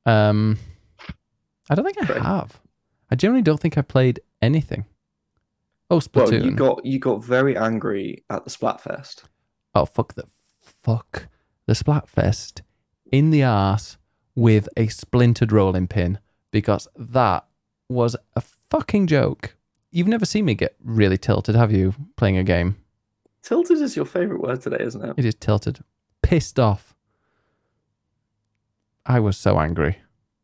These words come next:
Speaker 2: Yeah, I was scared for your Switch.
Speaker 1: So it was the Splatfest, and you play and you, you know, you defend and you represent your team. I picked fun 'cause I'm always down for fun.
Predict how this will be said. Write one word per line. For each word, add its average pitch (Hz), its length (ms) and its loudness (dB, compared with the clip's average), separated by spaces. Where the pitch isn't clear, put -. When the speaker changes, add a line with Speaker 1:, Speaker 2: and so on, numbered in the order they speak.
Speaker 2:
Yeah, 113 280 -6
I 113 160 0
was 113 220 -2
scared 120 320 0
for - 80 -10
your 104 120 -6
Switch. - 420 -12
Speaker 1:
So 113 420 0
it 117 120 0
was 110 240 0
the 110 260 2
Splatfest, - 800 -4
and 92 380 0
you 98 80 -2
play 120 260 2
and 113 120 2
you, 107 160 0
you 113 100 -2
know, 131 80 0
you 131 300 -4
defend 127 540 0
and 110 160 2
you 107 40 2
represent 113 440 0
your 110 200 4
team. 107 280 0
I 113 80 0
picked - 240 -4
fun 117 320 0
'cause - 180 -8
I'm 104 140 0
always 104 220 2
down 98 260 0
for 98 120 -8
fun. 98 360 0